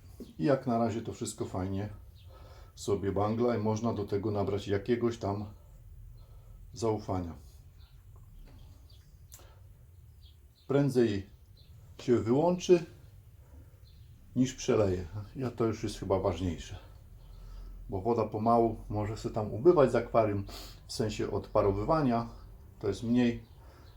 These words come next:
niebezpieczne niż miałoby się przelać przez brzegi akwarium na podłogę. Skimmerek się załączył.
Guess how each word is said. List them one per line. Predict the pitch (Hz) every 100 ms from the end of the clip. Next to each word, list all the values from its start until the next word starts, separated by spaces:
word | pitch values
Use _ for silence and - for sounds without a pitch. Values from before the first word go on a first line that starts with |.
| -
niebezpieczne | 110 104 104 - 120 - 117
niż | 104 101
miałoby | 110 104 101 95
się | -
przelać | 95 - 98 98 98 - - - - - - - - - - - - - - - - -
przez | - - 95 92 - - - - - - - - - - - - - - - - - -
brzegi | 90 104 90
akwarium | 95 - 101 92 98
na | 95
podłogę. | 113 127 107 80 78 - - - - - - - - - - - - - - - - - - - - - - - - - - - - - - - - - -
Skimmerek | - - 117 113 101 101
się | 98
załączył. | 87 90 107 113 135 123